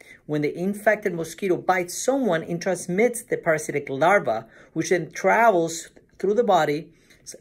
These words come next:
lymphatic system. The lymphatic system is a network of vessels, almost like your veins, but smaller,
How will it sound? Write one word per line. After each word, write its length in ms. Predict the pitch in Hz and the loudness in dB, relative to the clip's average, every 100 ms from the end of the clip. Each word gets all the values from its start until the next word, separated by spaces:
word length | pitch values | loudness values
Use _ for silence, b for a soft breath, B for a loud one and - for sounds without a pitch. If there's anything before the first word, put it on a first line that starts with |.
| - | -6
lymphatic 760 | 147 156 185 202 202 160 143 | -2 2 2 0 0 0 0
system. 440 | - 165 156 - 101 _ _ b b b | -2 -2 -2 -8 -14 _ _ b b b
The 80 | - | -8
lymphatic 420 | 127 131 175 196 | -6 0 2 2
system 360 | 208 208 202 190 | 0 -4 -2 -4
is 120 | 180 | -2
a 40 | 165 | -2
network 420 | 170 175 175 156 | -2 -2 -4 -4
of 200 | 139 - | -8 0
vessels, 460 | 208 220 135 135 | 2 2 -2 -6
almost 260 | - 175 175 | -6 -6 -4
like 140 | 160 | -6
your 120 | 160 127 | -4 -4
veins, 360 | 143 165 160 | -2 -2 -2
but 220 | - - | -8 -12
smaller, 500 | - 180 233 139 127 | -6 0 0 0 -2